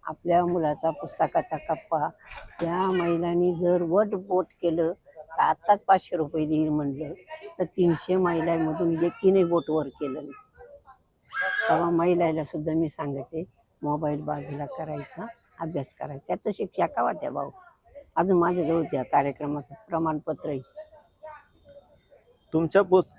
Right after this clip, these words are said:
Speaker 2: हॉटेलचं नाव आजीच्या पुस्तकांचं हॉटेल आहे आणि आता ग्रँडमदर आलं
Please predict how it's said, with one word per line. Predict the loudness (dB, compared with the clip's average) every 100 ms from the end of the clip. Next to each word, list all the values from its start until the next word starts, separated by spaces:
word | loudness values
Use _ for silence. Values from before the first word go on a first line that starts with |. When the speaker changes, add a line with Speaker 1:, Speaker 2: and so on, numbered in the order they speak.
| -20
Speaker 2:
हॉटेलचं | 4 6 8 6 6 6
नाव | 6 4 6
आजीच्या | 6 6 4 4
पुस्तकांचं | 4 4 4 4 4 6 8
हॉटेल | 8 6 0
आहे | -2 -8 _ -6
आणि | 0
आता | 2 4 4 4
ग्रँडमदर | 8 8 8 8 10 12 12
आलं | 12 8